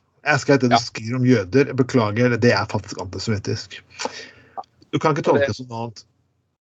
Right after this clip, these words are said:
Speaker 2: Ja.
Speaker 1: Men
Speaker 2: Nei.
Speaker 1: hør, hør på
Speaker 2: Og det
Speaker 1: dis-, hør, hør på denne her, her. Han, eh, han kom, altså, det kunne vært greit hvis du sa at ja, at det var sånn, at det var sånn midt,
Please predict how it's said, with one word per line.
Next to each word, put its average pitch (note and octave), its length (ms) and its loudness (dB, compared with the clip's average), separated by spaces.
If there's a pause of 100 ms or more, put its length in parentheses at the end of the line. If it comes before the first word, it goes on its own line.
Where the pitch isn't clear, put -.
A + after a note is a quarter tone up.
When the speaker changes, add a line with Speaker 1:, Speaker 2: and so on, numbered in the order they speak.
(380)
Speaker 2:
Ja. A#2+ 100 2 (520)
Speaker 1:
Men F#3 160 6
Speaker 2:
Nei. D3+ 140 6 (480)
Speaker 1:
hør, - 240 2
hør F3+ 100 8
på F#3+ 80 0
Speaker 2:
Og D#3 80 4
det D3 80 6
Speaker 1:
dis-, - 140 -2 (140)
hør, D3 100 -4 (220)
hør E3 120 4
på E3 140 2
denne A#2 240 0
her, A2+ 160 -4 (340)
her. A#2 160 -4
Han, A#2+ 240 0
eh, C3+ 220 4 (180)
han C3+ 160 0
kom, C#3+ 160 4 (140)
altså, B2+ 220 4 (680)
det D#3+ 100 4
kunne G#3 140 4
vært D3+ 100 -2
greit D3 220 4
hvis C#3+ 80 -6
du - 20 0
sa D#3+ 140 6
at - 100 -20
ja, C#3+ 300 4 (580)
at C#3 80 -12
det D3 80 -8
var E3 160 0
sånn, D#3+ 220 -4
at D3 100 -2
det D#3+ 80 6
var D3 80 4
sånn D#3+ 160 -2
midt, C3 160 -2